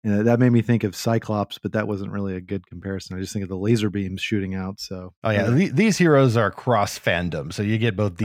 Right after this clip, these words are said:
Speaker 2: C
Speaker 1: Okay.
Speaker 2: and Marvel represented here. Uh, verses nine and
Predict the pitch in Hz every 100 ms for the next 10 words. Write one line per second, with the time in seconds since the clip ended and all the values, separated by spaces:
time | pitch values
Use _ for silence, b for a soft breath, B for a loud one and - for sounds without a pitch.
0 | 143 117 98 98 95 90 90 98 87 90
1 | 90 87 85 92 87 b _ _ - 104
2 | 101 101 104 127 120 117 101 107 107 113
3 | 123 131 131 123 113 107